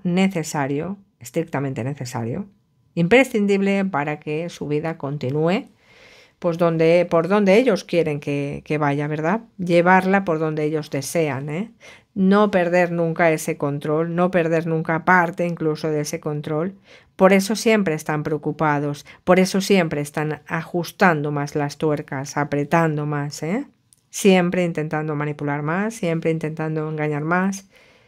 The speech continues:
siempre intentando, eh, arrepretar más, ¿eh? A base de control. Control, miedo,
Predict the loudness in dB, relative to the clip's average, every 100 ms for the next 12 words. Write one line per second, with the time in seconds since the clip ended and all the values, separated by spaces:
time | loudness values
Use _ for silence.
0 | _ -6 2 4 4 2 0 -2 -2 -2
1 | -2 0 0 0 0 -2 -6 -8 -10 -14
2 | _ _ _ _ _ _ _ _ _ 0
3 | 2 2 2 0 2 0 0 -2 -2 -4
4 | -6 -6 -10 -10 -6 -4 -2 -2 -2 0
5 | 0 0 -2 -4 -2 -2 -6 -10 _ _
6 | -20 -20 -20 -2 0 2 4 6 6 6
7 | 4 2 0 0 0 0 -2 -4 -8